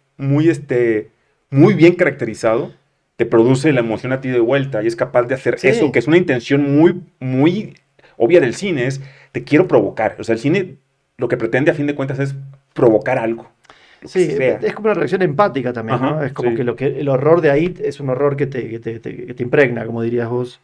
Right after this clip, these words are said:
Speaker 1: Sí.
Speaker 2: Eh,
Speaker 1: Y ya
Speaker 2: sí.
Speaker 1: después ni cómo, ni cómo salir, o sea, ya te, te, yo, yo lo digo como te echa a perder, en, en el buen sentido, o sea,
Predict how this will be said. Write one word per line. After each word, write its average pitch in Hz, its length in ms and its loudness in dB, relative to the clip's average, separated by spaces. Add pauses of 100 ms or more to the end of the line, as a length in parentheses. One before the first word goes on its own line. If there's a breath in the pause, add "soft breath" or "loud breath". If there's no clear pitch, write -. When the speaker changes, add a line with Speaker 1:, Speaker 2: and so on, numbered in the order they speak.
(140 soft breath)
Speaker 1:
Sí. 127 340 -8 (220)
Speaker 2:
Eh, 113 560 -8 (140)
Speaker 1:
Y 123 80 -12
ya 123 160 4
Speaker 2:
sí. 147 60 0
Speaker 1:
después 139 280 0
ni 127 160 -2
cómo, 131 480 0
ni 113 140 -6
cómo 131 240 -2
salir, 120 500 0
o - 80 -16
sea, 110 140 -4
ya 117 160 0
te, 107 340 0 (460)
te, 104 720 -2 (500)
yo, 135 160 -4
yo 135 140 -4
lo 156 40 -2
digo 165 180 6
como 117 340 -2
te 127 80 -4
echa 135 140 -6
a 151 60 -12
perder, 120 380 2 (160)
en, 131 200 -8
en 123 100 -6
el 123 60 0
buen 165 140 4
sentido, 180 460 2
o 113 60 2
sea, 110 320 0